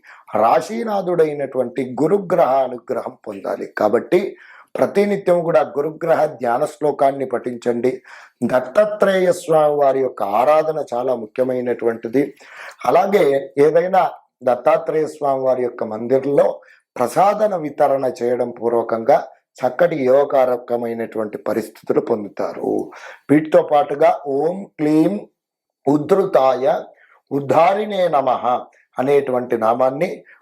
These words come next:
ప్రతి నిత్యము పఠించండి. ఉత్తమమైనటువంటి పరిస్థితులను పొందండి. నమస్కారం. వ్యవహారాదుల వరకు వెళ్ళేటువంటి సూచనలు గోచరిస్తూ ఉన్నాయి. అయితే ముఖ్యంగా ఈ కుంభరాశి వారు, ఆ, ధైర్యము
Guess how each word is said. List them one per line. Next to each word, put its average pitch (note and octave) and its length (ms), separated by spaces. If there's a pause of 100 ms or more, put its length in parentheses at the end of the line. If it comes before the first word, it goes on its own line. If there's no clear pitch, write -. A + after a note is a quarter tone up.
(160)
ప్రతి E3+ 460
నిత్యము D3 640 (180)
పఠించండి. B2+ 800 (280)
ఉత్తమమైనటువంటి C#3 960
పరిస్థితులను G#2+ 640
పొందండి. F2+ 560 (200)
నమస్కారం. - 540 (100)
వ్యవహారాదుల C3 580
వరకు B2 520
వెళ్ళేటువంటి A#2+ 600
సూచనలు B2+ 760
గోచరిస్తూ A2+ 580
ఉన్నాయి. F#2+ 300 (500)
అయితే B2+ 540 (200)
ముఖ్యంగా E3+ 800 (220)
ఈ D#3 100
కుంభరాశి D#3 640
వారు, C#3+ 600 (500)
ఆ, A#2 800
ధైర్యము G3 840